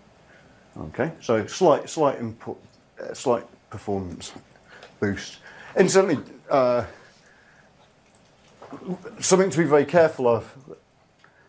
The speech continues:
If you're in very highly imbalanced problems, binary problems, where one class is minute compared to the other, you get all sorts of problems from the likelihood. Uh,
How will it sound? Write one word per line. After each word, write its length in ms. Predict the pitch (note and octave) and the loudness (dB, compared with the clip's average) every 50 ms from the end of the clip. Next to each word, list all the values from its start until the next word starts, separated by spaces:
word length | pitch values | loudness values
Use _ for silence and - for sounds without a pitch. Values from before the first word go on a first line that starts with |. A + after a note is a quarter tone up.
| _ _ _ _ _ _ _ _ _ - - - _ _ _ _ _ - | _ _ _ _ _ _ _ _ _ -20 -20 -20 _ _ _ _ _ -2
If 180 | - C3 - | -2 0 4
you're 200 | D3+ D3 C#3+ C#3+ | 6 6 6 6
in 240 | C#3 C3+ C3 C3 - B2 | 6 4 2 -2 -6 -10
very 360 | A2 B2+ C#3+ C#3+ C#3+ C3 A#2+ | 0 4 6 6 6 4 4
highly 360 | A#2+ C3+ C3 B2+ B2 B2 A#2 | 4 6 6 6 6 4 2
imbalanced 720 | A2+ A#2 A#2+ C3 B2+ B2 B2 A#2 - - - - - - | 2 4 4 4 4 4 2 -2 -4 -6 -10 -12 -12 -12
problems, 520 | - - B2+ B2 A#2 A2 A2 G#2+ G2+ F#2+ - | -2 2 2 2 2 0 -4 -6 -6 -8 -6
binary 440 | - - A#2+ B2 B2 A#2+ A2 G#2+ G2 | -2 2 2 2 2 2 0 -2 -4
problems, 520 | - - B2 G#2 A2+ A2 G#2 F#2+ - - | 0 0 0 0 0 -4 -6 -6 -4 -2
where 160 | A#2+ A2+ G#2+ | 0 0 0
one 220 | G2+ A2 A2 G#2+ G2 | 0 0 -2 -2 -2
class 360 | - A2 G2+ G2 G2 - - | -4 -4 -4 -4 -4 -6 -8
is 140 | G#2+ G2 G2+ | -6 -4 -2
minute 460 | A2+ G#2+ G#2+ A2 G#2+ A2+ A#2 A#2+ A#2+ - - _ _ - | 0 0 0 0 0 0 -2 -2 -4 -8 -16 _ _ -16
compared 400 | - A2 G2 A#2 A#2 G#2 G2+ - | -14 -12 -6 -4 -4 -4 -4 -6
to 80 | - G2+ | -8 -2
the 160 | G2+ A2+ A2+ | 0 0 2
other, 240 | G#2+ G#2 G#2+ G#2+ - - - - - _ - | 2 2 0 -2 -4 -12 -20 -20 -18 _ -4
you 120 | A#2 A2+ | 0 4
get 220 | G#2 B2 - - - | 6 4 4 4 2
all 180 | D#3+ D3 C#3 | 2 2 2
sorts 300 | - - D3 C3 - - | 2 2 0 0 0 -2
of 80 | G2+ - | -8 -2
problems 420 | - C#3 B2+ G2+ A2 A2+ G#2 - | 2 2 2 2 2 -2 -4 -4
from 140 | - A2 A2+ | -6 -6 -6
the 80 | A#2 A2 | -2 0
likelihood. 540 | A#2 A#2+ A2+ A2 A#2 G#2 F#2+ G2+ G2 - - _ _ _ _ _ _ _ _ _ _ _ _ _ _ - - _ _ _ | 2 2 0 0 -2 -8 -10 -10 -10 -12 -16 _ _ _ _ _ _ _ _ _ _ _ _ _ _ -20 -20 _ _ _
Uh, 380 | - G#2+ A2 G#2+ G#2+ G2 F#2+ | -4 -2 -2 0 0 -2 -2